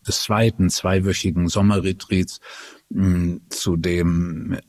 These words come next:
äh, ähm, immer zwischen hundert und zweihundertfünfzig Menschen, äh, über vierzehn Tage, äh, arbeiten, miteinander arbeiten und leben.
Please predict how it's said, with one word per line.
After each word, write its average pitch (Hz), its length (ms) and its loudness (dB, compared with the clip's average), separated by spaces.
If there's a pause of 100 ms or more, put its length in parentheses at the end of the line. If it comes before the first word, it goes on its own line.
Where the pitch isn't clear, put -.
(140)
äh, - 160 -10 (180)
ähm, 87 400 -2 (340)
immer 92 540 0
zwischen 92 560 0
hundert 90 420 2
und 85 160 0
zweihundertfünfzig 92 920 0
Menschen, 95 560 0 (560)
äh, 101 80 -2
über 92 440 0
vierzehn 110 520 0
Tage, 95 580 2 (180)
äh, 82 200 -4 (1600)
arbeiten, 95 720 2
miteinander 92 640 2
arbeiten 90 600 0
und 85 320 -2
leben. 95 460 2